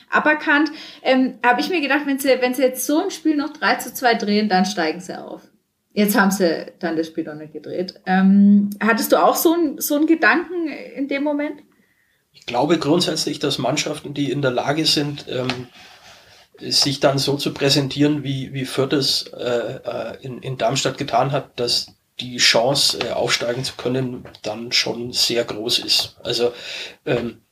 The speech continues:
Speaker 2: d-, d-, d-, sie haben ja wieder gezeigt, dass sie, dass sie sich nicht, äh, auch von, von, von null zwei Rückständen, ähm, nicht aus der Ruhe bringen lassen, dass sie da reagieren können, dass sie trotz ihrer Jugend irgendwie auch, äh,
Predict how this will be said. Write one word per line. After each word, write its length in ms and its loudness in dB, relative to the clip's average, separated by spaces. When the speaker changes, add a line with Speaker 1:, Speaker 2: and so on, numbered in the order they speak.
Speaker 2:
d-, 120 -10
d-, 140 -16
d-, 220 -16
sie 220 -2
haben 120 0
ja 120 6
wieder 160 6
gezeigt, 380 0
dass 140 2
sie, 260 -2
dass 220 -4
sie 100 0
sich 260 -2
nicht, 460 -4
äh, 280 -4
auch 180 -2
von, 280 0
von, 220 -6
von 220 -4
null 180 2
zwei 280 2
Rückständen, 760 -2
ähm, 360 -10
nicht 420 -8
aus 240 -2
der 100 2
Ruhe 200 2
bringen 300 0
lassen, 300 0
dass 120 -2
sie 80 0
da 100 4
reagieren 640 0
können, 320 2
dass 180 0
sie 180 0
trotz 280 -2
ihrer 240 0
Jugend 480 -2
irgendwie 500 -2
auch, 360 -4
äh, 300 -8